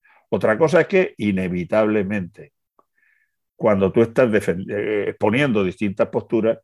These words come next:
pues aquella que tú tienes como para ti más, más clara, etcétera, etcétera, pues sea la que, la que con más ahínco expone y tal, pero eso es inevitable. Y además, con decirlo, mire usted, yo es que creo en esto, pero además si se cree esto, esto, esto y esto, ustedes verán, ¿no? O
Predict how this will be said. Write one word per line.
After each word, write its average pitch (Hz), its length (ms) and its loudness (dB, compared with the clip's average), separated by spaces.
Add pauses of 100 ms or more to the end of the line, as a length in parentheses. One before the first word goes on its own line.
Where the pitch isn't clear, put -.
(320)
pues - 180 -4
aquella 113 400 0
que 98 120 -6
tú 107 200 -4
tienes 110 420 -2
como 104 920 -6 (340)
para 107 260 0
ti 104 320 -4 (260)
más, 104 540 -8 (100)
más - 200 -14
clara, 107 440 4
etcétera, 101 360 2
etcétera, 110 420 2 (380)
pues 104 200 4
sea 104 240 6
la 110 180 4
que, 101 340 0
la 98 240 -2
que 98 500 -6 (160)
con 98 160 -4
más 110 200 -2
ahínco 123 680 4
expone 120 460 2
y 90 60 -2
tal, 95 160 -2
pero 98 140 -4
eso 110 140 0
es 113 60 0
inevitable. 101 520 -2 (640)
Y 101 60 -12
además, 90 380 -10 (240)
con 92 180 -8
decirlo, 113 400 2
mire 98 140 2
usted, 104 260 2
yo 95 160 4
es 95 60 2
que 101 160 0
creo 101 160 2
en 104 100 -2
esto, 101 260 -2
pero 87 240 -6
además 95 340 -2
si 104 280 -2
se 98 180 -8
cree 117 320 0
esto, 113 240 -2
esto, 120 240 -2
esto 139 360 2
y 135 100 -2
esto, 98 280 -6
ustedes 98 320 -8
verán, 104 300 -4
¿no? 101 80 -12
O - 80 -20